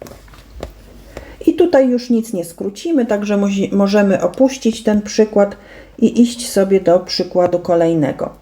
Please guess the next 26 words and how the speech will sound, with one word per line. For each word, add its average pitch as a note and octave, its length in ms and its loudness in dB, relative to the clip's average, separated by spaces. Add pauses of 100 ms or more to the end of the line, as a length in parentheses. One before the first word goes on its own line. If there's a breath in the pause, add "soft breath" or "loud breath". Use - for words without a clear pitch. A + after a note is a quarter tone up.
(420 loud breath)
Zobaczcie A#3 540 2
tutaj C4 300 4
w A#3+ 80 -14
kolejnym A#3+ 460 4
przykładzie, A3 880 -2
w G3+ 200 -6
mianowniku A3+ 720 2
obok A3 340 0
pierwiastka A3 580 0
z G3+ 80 -4
dwóch A3 260 -2
jest G#3 260 0
trójka, G3 640 2 (300 loud breath)
ale A3+ 240 4
my B3+ 200 4
nie B3+ 120 2
mnożymy, A#3+ 760 0 (100)
y, F3+ 300 -6
wszystkiego G3+ 540 -2
przez G3+ 280 -2
tą G3 220 2
trójkę, G3 480 4
tylko D4 380 2
zajmujemy A#3 600 2
się A#3 180 -2
pierwiastkiem. F#3+ 1000 -4